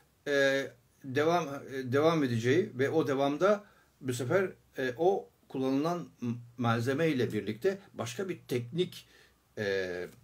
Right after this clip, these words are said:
mücadelenin, e, olacağını çok güzel anlatan, e, bir,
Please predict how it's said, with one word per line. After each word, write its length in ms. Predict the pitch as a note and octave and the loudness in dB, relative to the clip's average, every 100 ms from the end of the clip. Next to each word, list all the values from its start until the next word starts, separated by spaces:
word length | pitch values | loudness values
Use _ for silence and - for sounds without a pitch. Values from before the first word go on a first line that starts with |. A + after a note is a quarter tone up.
| - | -4
mücadelenin, 920 | A2 G2 G#2 F#2+ G2+ G2+ G2+ F#2+ F#2 _ - | -4 0 -2 0 -2 -2 -4 -8 -12 _ -6
e, 160 | G2 - | -6 -4
olacağını 500 | G#2 G2+ G#2+ B2 B2+ | -6 -4 -4 -4 -4
çok 240 | - - | -8 -10
güzel 220 | - A2+ G2 | -8 -8 -6
anlatan, 420 | F#2+ E2 F#2 F2+ G#2 _ - - - - _ - | -10 -10 -12 -12 -16 _ -20 -20 -20 -20 _ -8
e, 300 | G2 F2+ F2+ F2 | -6 -4 -6 -6
bir, 520 | G2+ F#2+ - - - | -6 -6 -8 -16 -20